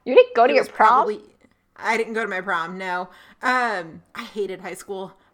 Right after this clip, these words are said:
Speaker 2: I hated it so much. I, my prom song was probably Yeah by Usher. That's what my guess is, 'cause it was two thousand four. What about you?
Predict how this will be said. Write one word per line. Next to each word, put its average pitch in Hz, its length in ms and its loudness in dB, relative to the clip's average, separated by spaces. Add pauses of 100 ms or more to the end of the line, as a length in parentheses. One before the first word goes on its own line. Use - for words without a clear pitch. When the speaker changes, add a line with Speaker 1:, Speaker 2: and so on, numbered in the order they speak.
Speaker 2:
I - 40 -12
hated 196 300 -2
it - 140 -18
so 202 80 -6
much. 180 260 -8 (1040)
I, 269 240 4 (180)
my 254 240 2
prom 311 260 0
song 320 180 4
was 277 100 -2
probably 247 840 -2 (600)
Yeah 214 400 2
by 214 160 0
Usher. 170 560 -4 (1900)
That's 226 220 0
what 240 100 -2
my 233 120 -4
guess 202 260 -2
is, 185 160 -6
'cause 214 140 -4
it 196 60 -2
was 214 100 -4
two - 140 -4
thousand 190 320 -2
four. 175 460 -6
What 226 120 -2
about 214 180 2
you? 190 500 -4